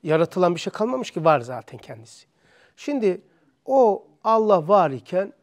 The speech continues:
hiçbir şey yoktu. Hiçbir şey yoktu. Ama ben dedi böyle bir kainatı yaratayım.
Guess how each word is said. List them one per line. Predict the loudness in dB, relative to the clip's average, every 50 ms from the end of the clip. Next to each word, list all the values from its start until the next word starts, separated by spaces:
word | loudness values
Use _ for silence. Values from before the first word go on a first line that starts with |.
| _ _ _ _ _ _ _ _ _ _ -12
hiçbir | -12 -12 -12 -12 -12 -12 -12
şey | -10 -4 -2 -2 -2 -2 -6 _ _
yoktu. | -16 -6 0 2 2 2 2 -2 _ _ -20 -20 -20 -20 -20 _ _ _ _ _ _ _ _ _ _ _ _ _ -8
Hiçbir | -6 -6 -6 -8 -10 -12
şey | -12 -14 -14 -16
yoktu. | -16 -18 -20 _ _ -10 -10 -10 -10 -12 _ _ _ _ _ _ _ _ 2
Ama | 2 4 4 4 0 -2 -6 -14 _ _ _ _ _ _ _ _ _ _ _ _ _
ben | -4 -2 -2 -2 -2 -4
dedi | -8 -10 -10 -12 -12 -14 -14 _ _ _ _ _ _ _ _ _ _ _ _ _ _ _ _ _
böyle | 0 2 2 2 2 0 -2
bir | -4 -8 -10
kainatı | -10 -8 -8 -8 -8 -10 -12 -12 -12 -10 -8 -8 -8 -10 -12 _ _ _ _ _ _ _ _ _ _ _
yaratayım. | 2 4 4 4 4 0 -4 -10 -16 -18 -18